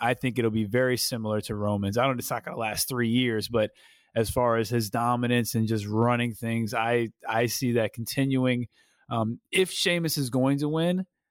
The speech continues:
I think it's gonna be one-on-one. I, I, I wouldn't even mind him if he keep, keeps it until the next, like, Clash and they just run it back that next year and be like, "All right, it's been a year since."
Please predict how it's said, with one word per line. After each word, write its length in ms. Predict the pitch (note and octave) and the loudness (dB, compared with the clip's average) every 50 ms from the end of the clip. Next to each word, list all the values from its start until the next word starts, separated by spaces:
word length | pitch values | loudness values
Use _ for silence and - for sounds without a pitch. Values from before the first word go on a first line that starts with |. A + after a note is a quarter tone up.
| _ _ _ _ _ _ - | _ _ _ _ _ _ -4
I 160 | - C3 B2+ | -2 -2 -2
think 160 | A#2+ C3+ B2 | -2 -4 -4
it's 100 | A#2+ - | -4 -2
gonna 160 | - B2 A#2 | 0 0 0
be 100 | G#2+ A2+ | 0 0
one-on-one. 680 | A2 G#2 G#2+ A2 G#2 G#2 G2+ G2 F#2+ G2 G2 G#2 - - - - - | -2 0 -2 -2 0 -2 -2 -4 -4 -6 -8 -10 -12 -14 -16 -12 -6
I, 180 | A2 A2 G#2+ | -2 0 0
I, 240 | A#2 A2+ A#2 A#2 A2+ - _ _ _ - _ - | 2 2 0 0 -2 -4 _ _ _ -20 _ -6
I 180 | - C3 D3+ F#3 | -2 0 2 2
wouldn't 220 | F#3+ F3+ E3 D3+ D3 | 2 2 2 2 2
even 200 | C#3 C3+ C3 B2 | 0 0 0 2
mind 220 | B2 A#2+ B2 B2 | 2 0 2 0
him 80 | A#2+ B2 | -2 -4
if 80 | - | -2
he 100 | - C3 | -2 -4
keep, 340 | A#2 - - C3+ - - - | -4 0 -2 -2 -2 -4 -10
keeps 300 | - - D3 C#3 - - | -2 0 0 0 2 0
it 80 | C3+ A#2+ | 0 0
until 220 | A#2+ - - A2+ | 0 0 -2 -2
the 80 | A2+ A#2 | 0 0
next, 260 | A#2 A2 G#2+ - - | 0 0 0 0 0
like, 180 | G#2+ G#2 G#2 | -2 -2 -2
Clash 480 | - - - A2 A2 A#2 A#2 A#2 - - | -4 -4 -2 0 0 2 0 0 0 -2
and 80 | A#2+ A2+ | 0 0
they 120 | A2+ A2+ | 0 0
just 200 | G2+ A2+ G2+ F#2+ | 0 -2 -4 -4
run 220 | G#2 G#2+ A2 A2+ | -2 0 0 0
it 140 | A#2 A2+ G2+ | 0 0 0
back 280 | A#2 A#2 A2+ A2+ - - | 2 2 2 0 0 -2
that 180 | B2 A2 A2+ A2 | -2 -2 -2 -2
next 360 | G#2+ A2+ A2 G#2+ - - - | -2 0 0 0 -2 -4 0
year 180 | B2 A#2 A2+ A2 | 2 2 2 2
and 80 | G#2+ | 2
be 60 | A2 | 2
like, 140 | G#2+ G#2 G#2 | 2 2 2
"All 80 | G#2 A2+ | 2 2
right, 240 | B2 A#2+ G#2+ - - _ _ _ _ | 2 2 0 -2 -6 _ _ _ _
it's 80 | - - | -12 -6
been 160 | A#2+ A#2 A#2+ | -4 -2 0
a 20 | |
year 300 | A2 G#2+ A#2 B2+ B2 A#2+ | 2 4 4 4 4 4
since." 520 | A#2+ - - - C3 B2 A#2+ A2+ - - | 2 -2 -2 0 0 0 0 -2 -4 -8